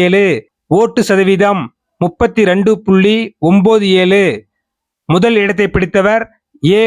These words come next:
மணி அவர்கள், திராவிட முன்னேற்ற கழகம். இ வி எம் மிஷினில் பதிவான வாக்குகள் நாலு லட்சத்தி இருபத்தொன்பதாயிரத்தி முன்னூத்தி ஒன்று, தபால் வாக்குகள் மூணாயிரத்தி முன்னூத்தி அறுபத்தாறு,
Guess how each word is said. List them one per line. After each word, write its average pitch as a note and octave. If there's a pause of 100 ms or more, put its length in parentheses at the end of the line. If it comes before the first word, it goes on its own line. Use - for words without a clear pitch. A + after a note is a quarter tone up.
(120)
மணி G#3
அவர்கள், F#3+ (480)
திராவிட G#3 (100)
முன்னேற்ற G#3 (100)
கழகம். F#3 (520)
இ - (120)
வி A3 (100)
எம் G3
மிஷினில் G#3 (220)
பதிவான G#3 (120)
வாக்குகள் F3 (500)
நாலு F#3+
லட்சத்தி G3+ (420)
இருபத்தொன்பதாயிரத்தி G3 (380)
முன்னூத்தி G#3+ (100)
ஒன்று, F#3+ (520)
தபால் G#3
வாக்குகள் F#3 (420)
மூணாயிரத்தி G#3+ (420)
முன்னூத்தி A3 (140)
அறுபத்தாறு, G3